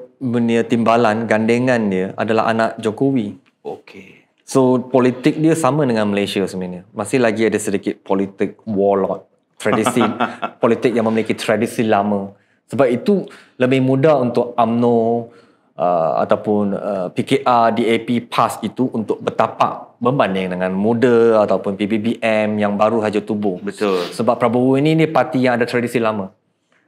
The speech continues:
Speaker 1: Apa, lepas tu dia ada, uh, incumbent punya support daripada Jokowi.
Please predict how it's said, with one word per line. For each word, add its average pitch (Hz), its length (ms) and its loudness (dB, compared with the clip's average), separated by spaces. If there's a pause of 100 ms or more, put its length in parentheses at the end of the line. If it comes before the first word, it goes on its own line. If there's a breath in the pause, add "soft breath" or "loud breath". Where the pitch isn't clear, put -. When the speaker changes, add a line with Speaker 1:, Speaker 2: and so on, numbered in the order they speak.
(120)
Speaker 1:
Apa, - 320 -4 (480 soft breath)
lepas 110 240 0
tu 147 160 2
dia 135 80 6
ada, 120 160 4
uh, 113 320 0
incumbent 135 640 0
punya 120 160 2
support 110 400 0
daripada 104 320 0
Jokowi. 95 480 -4